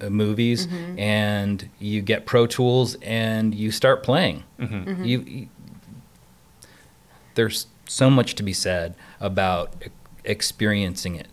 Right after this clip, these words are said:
Speaker 1: Doesn't mean you're getting paid necessarily all the time, but just go and do it.
Speaker 3: Mm-hmm.
Speaker 2: I think it's also a perspective as well. Like, uh, not to <laughs> hone on my terrible eyesight, um, but, um, so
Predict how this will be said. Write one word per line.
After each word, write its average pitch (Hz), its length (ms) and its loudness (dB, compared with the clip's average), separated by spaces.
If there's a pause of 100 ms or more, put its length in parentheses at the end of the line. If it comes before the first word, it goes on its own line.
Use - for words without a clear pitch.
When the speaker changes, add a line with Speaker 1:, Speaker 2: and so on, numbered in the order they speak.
(240)
Speaker 1:
Doesn't 110 240 4
mean 120 140 6
you're 110 120 2
getting 101 220 0
paid 160 300 2
necessarily 95 680 0
all 87 140 0
the 87 120 -6
time, 82 360 -10 (320)
but 95 420 -2 (260)
just 123 320 4
go 120 140 6
and 98 140 2
do 92 160 -2
it. - 100 -10 (340)
Speaker 3:
Mm-hmm. 98 260 -6 (220)
Speaker 2:
I 233 40 -6
think 339 160 -6
it's 359 140 -8
also 208 320 0
a - 20 -4
perspective 165 720 -8
as - 120 -12
well. 156 220 0
Like, 147 160 -4 (460)
uh, 143 140 -2
not 196 280 0
to 170 240 -2 (220)
<laughs> - 0 - (200)
hone 190 200 2
on 160 240 -4
my 156 240 -4 (300)
terrible 147 460 2
eyesight, 143 520 -4 (300)
um, 175 300 2
but, 165 300 2 (100)
um, 175 460 2
so 214 200 -2